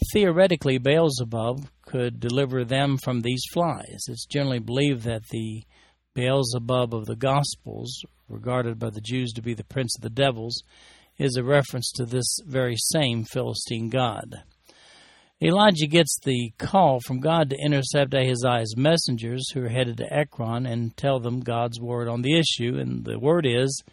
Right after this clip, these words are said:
"You're gonna die." Whoops, uh, forgot to get the name of that bad news prophet.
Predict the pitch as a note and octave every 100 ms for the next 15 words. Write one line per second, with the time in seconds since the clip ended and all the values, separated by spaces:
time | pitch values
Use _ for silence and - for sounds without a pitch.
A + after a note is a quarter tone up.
0 | _ - B2+ A#2+ A#2+ B2 D3+ D#3+ A2 -
1 | - _ _ _ _ _ - C#3 C3+ E3
2 | A#3+ - - - D#3+ C#3+ C#3 C#3 C3 C#3+
3 | C3 F3+ - G#3 A3 G3+ C4 F4 A3+ C3+
4 | A#2 C3 B2 A#2 A#2 - - A2+ - -
5 | -